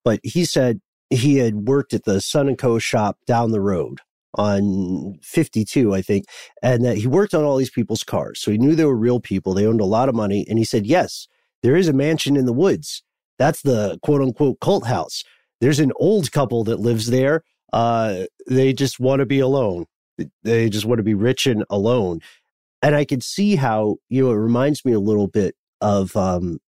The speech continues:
a lot of these stories, you know, they're descended from earlier stories. So it reminds me of the old tales of, like, the creepy, creepy old woman who lives on the edge of town, or the creepy old man who's at the edge of the woods. Is he a warlock? Is she a witch? Surely,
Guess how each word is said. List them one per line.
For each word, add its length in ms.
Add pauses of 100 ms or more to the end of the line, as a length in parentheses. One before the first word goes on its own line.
(140)
a 100
lot 260
of 100
these 180
stories, 480
you 60
know, 140
they're 160
descended 560
from 180
earlier 400
stories. 500
So 100
it 40
reminds 460
me 100
of 160 (420)
the 200
old 280
tales 540
of, 140
like, 220 (340)
the 120
creepy, 600 (280)
creepy 300
old 180
woman 360
who 80
lives 340
on 140
the 120
edge 180
of 100
town, 480 (600)
or 120
the 200
creepy 380
old 160
man 260
who's 160
at 80
the 140
edge 160
of 80
the 80
woods. 380
Is 180
he 140
a 60
warlock? 600
Is 80
she 200
a 80
witch? 460 (520)
Surely, 600